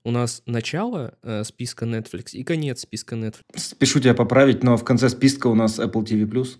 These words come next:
Speaker 1: Да, неважно. В общем-то, это типичный продукт Netflix от и до. И Адам Сэндлер, севший на иглу Нетфликса.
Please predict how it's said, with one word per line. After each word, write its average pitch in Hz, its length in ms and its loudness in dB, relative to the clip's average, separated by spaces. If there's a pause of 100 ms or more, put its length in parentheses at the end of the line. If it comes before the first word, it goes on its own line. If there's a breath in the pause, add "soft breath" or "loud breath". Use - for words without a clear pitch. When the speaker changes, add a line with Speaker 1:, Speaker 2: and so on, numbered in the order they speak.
(120)
Speaker 1:
Да, 139 260 -2
неважно. 117 600 -4
В 117 80 -12
общем-то, 120 680 -4 (180)
это 117 200 -10
типичный 139 420 -6
продукт 131 380 -8
Netflix 135 340 -8 (380)
от 127 220 -2
и 117 40 -4
до. 147 360 -2 (200)
И 113 600 -4 (320)
Адам 120 280 -4
Сэндлер, 123 540 -6
севший 120 420 -8
на 113 180 -6
иглу 120 200 -6
Нетфликса. 160 640 -10